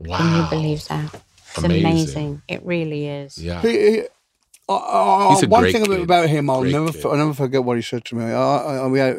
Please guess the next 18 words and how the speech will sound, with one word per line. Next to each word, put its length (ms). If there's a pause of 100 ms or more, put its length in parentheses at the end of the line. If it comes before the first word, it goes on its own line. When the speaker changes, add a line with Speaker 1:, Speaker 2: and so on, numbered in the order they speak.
(140)
Speaker 3:
we 140
had 140
a 80
run. 200
I 140
said 220
to 80
him 100
one 160
day, 240 (560)
just 160
a 20
long 240
time 220
ago 220
now. 260 (1500)
I 60
said, 240